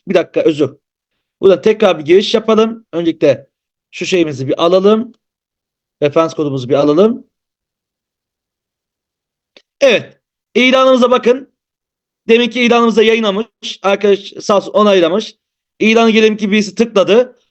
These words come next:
Bu arada bakın ilanınızı görüyor bu arada. Güzel mi? Harika değil mi?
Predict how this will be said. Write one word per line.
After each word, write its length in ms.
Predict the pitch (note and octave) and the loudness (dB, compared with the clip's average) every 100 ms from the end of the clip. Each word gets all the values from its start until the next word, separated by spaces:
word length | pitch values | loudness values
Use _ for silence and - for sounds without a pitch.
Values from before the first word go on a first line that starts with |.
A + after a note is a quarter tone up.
| _ _ | _ _
Bu 80 | G#3 | 2
arada 100 | A3 | 2
bakın 180 | A3 - | 0 -4
ilanınızı 460 | A#3+ A3+ G3+ G3 | 0 2 2 -2
görüyor 280 | G#3+ G#3 G3 | 0 2 2
bu 60 | D#3+ | -2
arada. 300 | B2+ A2 - _ _ _ | -4 -8 -14 _ _ _
Güzel 320 | F3+ A3 C4 | -4 0 2
mi? 320 | A#3+ C4+ C4+ _ _ | 2 2 0 _ _
Harika 360 | G3 A3 A3+ | -2 0 -2
değil 100 | A#3 | -2
mi? 260 | A3+ D3+ | -2 -4